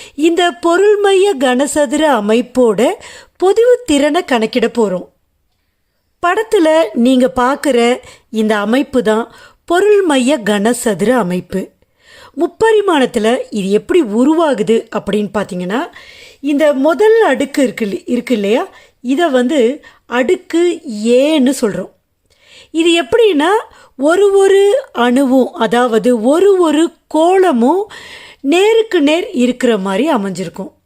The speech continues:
இப்போ ரெண்டாவது அடுக்கு எப்படி உருவாகுதுன்னு பார்த்தீங்கன்னா, இந்த முதல் அடுக்குல பள்ளமா இருக்கும்ல, இந்த கோளங்களுக்கு இடைப்பட்ட பகுதியில பள்ளங்கள் இருக்கும்ல, அந்த பள்ளத்து மேல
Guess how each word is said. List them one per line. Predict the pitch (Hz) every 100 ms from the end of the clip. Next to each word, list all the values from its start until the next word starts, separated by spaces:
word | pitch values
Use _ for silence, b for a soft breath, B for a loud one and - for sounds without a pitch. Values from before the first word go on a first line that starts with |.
| _ b b b b
இப்போ | 330 415 339
ரெண்டாவது | 330 269 311 427 466 453 427
அடுக்கு | 339 240 247 - 277 415 440
எப்படி | - 233 233 320 330
உருவாகுதுன்னு | 440 233 226 233 220 185 185 208
பார்த்தீங்கன்னா, | 208 190 175 180 240 392 B B B B B
இந்த | 277 254 254
முதல் | 285 339 427 453 440 370
அடுக்குல | 339 - 247 208 208 294 381 440 B B B - 294
பள்ளமா | 320 381 415 427 415
இருக்கும்ல, | 311 - 233 226 214 - b b b
இந்த | 240 240
கோளங்களுக்கு | 302 330 370 370 330 302 277 277
இடைப்பட்ட | 247 247 320 311 320 311 - 320
பகுதியில | 311 240 220 247 269 247 262 370 - B B _
பள்ளங்கள் | - 277 359 415 381 285
இருக்கும்ல, | 226 226 214 208 180 B B B
அந்த | 240 269 359 415 453 440 359
பள்ளத்து | 320 320 339 - 330
மேல | 277 339 415 427 539